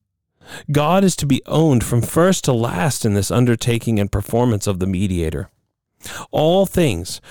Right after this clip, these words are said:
relating to our reconciliation by Jesus Christ are of God, who by the mediation of Jesus Christ has reconciled the world to himself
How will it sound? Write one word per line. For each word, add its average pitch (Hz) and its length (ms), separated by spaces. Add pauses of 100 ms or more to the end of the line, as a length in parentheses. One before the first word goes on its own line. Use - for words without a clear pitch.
(120)
relating 143 440
to 143 120
our 139 180
reconciliation 127 880
by 98 140
Jesus 117 420
Christ 120 400
are 113 160
of 117 140
God, 98 480 (640)
who 151 140
by 131 320 (160)
the 131 100
mediation 131 680
of 104 100
Jesus 113 400
Christ 131 460 (240)
has 135 260
reconciled 135 720
the 113 80
world 107 600
to 120 120
himself 113 720